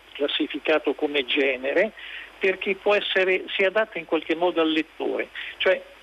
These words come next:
io ho visto che si, lo si può leggere su, sotto l'ombrellone come un giallo, no? Lieve, senza farsi domande, però si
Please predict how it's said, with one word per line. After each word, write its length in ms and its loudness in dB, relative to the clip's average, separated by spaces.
io 180 2
ho 100 4
visto 300 0
che 200 0
si, 180 -4
lo 180 2
si 240 -2
può 160 4
leggere 560 0
su, 260 -2
sotto 300 0
l'ombrellone 580 2
come 180 -2
un 120 -2
giallo, 560 0
no? 240 2
Lieve, 640 0
senza 280 2
farsi 360 0
domande, 480 -2
però 300 0
si 200 -4